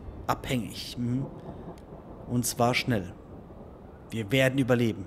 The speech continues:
Mhm. Hoffe ich doch. Das hoffe ich doch. Ja.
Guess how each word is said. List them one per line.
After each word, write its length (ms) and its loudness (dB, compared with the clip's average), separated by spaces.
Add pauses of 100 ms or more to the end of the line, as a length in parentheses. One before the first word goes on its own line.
(160)
Mhm. 480 6 (1080)
Hoffe 180 10
ich 60 6
doch. 240 6 (2500)
Das 240 8
hoffe 220 10
ich 100 4
doch. 300 10 (640)
Ja. 140 2